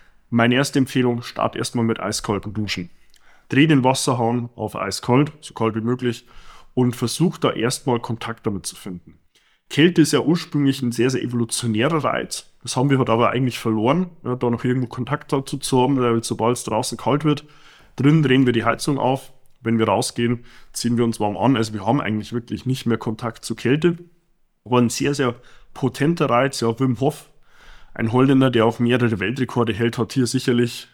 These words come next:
eine Lanze für die Kälte gebrochen. Und man ist heute erst wirklich dran nachzuvollziehen, wie es er denn schafft, über regelmäßige Kälteanwendungen, über intief-, äh,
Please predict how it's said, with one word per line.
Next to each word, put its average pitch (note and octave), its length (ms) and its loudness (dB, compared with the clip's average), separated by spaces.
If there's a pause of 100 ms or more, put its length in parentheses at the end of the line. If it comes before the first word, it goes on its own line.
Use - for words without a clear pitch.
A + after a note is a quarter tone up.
eine A2+ 100 0
Lanze D3 520 0
für - 220 4
die C3 100 0
Kälte C3 340 -4
gebrochen. B2+ 520 -2 (380)
Und A#2 100 -2
man A#2+ 120 4
ist A2+ 140 0
heute B2 240 2
erst A#2 180 0
wirklich A#2+ 300 -4
dran A2+ 180 0
nachzuvollziehen, A#2+ 880 -2
wie A#2 60 2
es A2 100 -4
er A#2+ 140 -2
denn C3 140 0
schafft, - 360 -2 (440)
über A#2 540 0 (200)
regelmäßige B2+ 560 2
Kälteanwendungen, G#2+ 960 -2
über A#2 520 0
intief-, D3 640 0 (140)
äh, A#2 220 -10